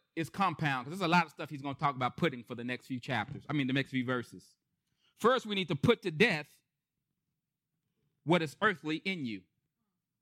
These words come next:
The King James said, "Mortify the deeds of the flesh." I like the way the King James said that. "Mortify the deeds of the flesh." It sounds like you're doing something. Yeah. <laughs>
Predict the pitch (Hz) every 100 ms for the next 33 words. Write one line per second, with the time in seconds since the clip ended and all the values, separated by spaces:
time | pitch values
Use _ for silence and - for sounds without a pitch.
0 | _ _ _ _ _ - 147 254 240 180
1 | 233 208 175 190 156 175 226 196 - 202
2 | 170 143 208 190 156 147 131 - 156 208
3 | 151 127 117 143 127 123 123 104 113 107
4 | 131 254 147 - 185 127 107 139 160 139
5 | 117 107 - 131 107 - 196 135 120 98
6 | 160 147 - 120 117 - - - - -
7 | - - 320 330 339 330 _ - -